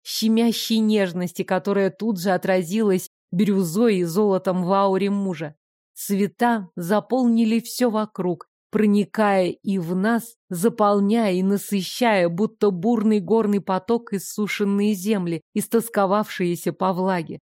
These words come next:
Одежда летела на пол, мы упоенно целовались, лаская друг друга так, как больше нравилось партнеру.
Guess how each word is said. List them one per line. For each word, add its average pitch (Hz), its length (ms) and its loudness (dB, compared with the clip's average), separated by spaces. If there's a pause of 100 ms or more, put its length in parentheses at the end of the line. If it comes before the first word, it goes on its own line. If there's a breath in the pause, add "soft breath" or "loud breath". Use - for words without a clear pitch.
(140)
Одежда 208 540 0
летела 196 680 0
на 185 360 0
пол, 180 260 -8 (260)
мы 254 240 4
упоенно 226 720 2
целовались, 196 1000 0
лаская 196 560 0
друг 190 300 -2
друга 208 420 0
так, 240 280 -2 (280)
как 220 320 0
больше 202 520 0
нравилось 196 600 0
партнеру. 208 680 -2